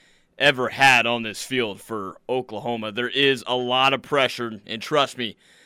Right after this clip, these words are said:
there's a bunch of people that want you to lose 'cause they see you just winning so many games throughout this regular season, only one loss that happened early on in the season, and to go undefeated in Big Twelve play and to keep this thing going, man.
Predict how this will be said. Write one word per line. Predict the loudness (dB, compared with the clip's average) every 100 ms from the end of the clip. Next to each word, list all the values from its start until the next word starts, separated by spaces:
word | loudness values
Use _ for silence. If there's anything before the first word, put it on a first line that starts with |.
| _ -6
there's | -4 -2
a | 0
bunch | 4 4 2
of | -4
people | -4 -2
that | -2 -4 -4 -10
want | -2 -2 0
you | -2
to |
lose | 0 0 0 -4
'cause | -4
they | -4
see | -4 -4
you | -2 -2 -2 -6 _ _ _ _ -8
just | -8 0
winning | 2 2 0
so | -2 0 2
many | 0 -2
games | -2 0 0 0 -4
throughout | -2 -2 -4
this | -6 -6
regular | -4 -2 -4
season, | -6 -6 -6 -6 -8
only | -6 -6 -6
one | -4 -4 -2
loss | -2 0 0 -2
that | -2
happened | 0 0 -4 -10 _ _ _ _ _
early | -2 0 4
on | 4 2
in | -2
the |
season, | -4 -4 -2 -4
and | -4
to | -4
go | -4 0
undefeated | 0 0 -2 -2 0 -2
in | -4
Big | -2 -2
Twelve | -2 -4 -4 -6
play | -6 -4 -4
and | -8
to |
keep | -8 -8 -6
this | -10
thing | -10 -10 -10
going, | -12 -12 -12
man. | -10 -10